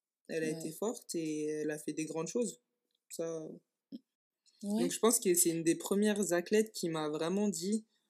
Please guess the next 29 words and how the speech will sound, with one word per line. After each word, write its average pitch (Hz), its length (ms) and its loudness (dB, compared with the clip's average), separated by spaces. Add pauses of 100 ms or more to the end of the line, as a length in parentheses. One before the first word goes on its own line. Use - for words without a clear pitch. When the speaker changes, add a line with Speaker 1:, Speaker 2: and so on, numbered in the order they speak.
(120)
Speaker 1:
Ah 170 160 4
ouais, 196 280 8
le 160 140 -2
sport, 214 320 2
c'est - 160 0
ça. » 202 340 2 (180)
Parce - 100 -6
que 202 80 2
moi, 277 120 8
j'ai 208 60 4
toujours 240 200 4
aimé 233 200 8
le 208 80 8
sport. 190 400 0 (360)
Voilà. 156 220 -8 (380)
J'ai 208 80 -4
toujours 196 120 6
Speaker 2:
Mhm. 233 40 6
Speaker 1:
aimé 233 120 8
le 202 40 6
sport, 220 240 4
j'ai 220 80 -2
toujours 190 180 0
aimé 202 80 0
fait 185 80 0
du, 165 120 -2 (120)
faire 165 160 0
du 156 80 -8
sport. 226 400 0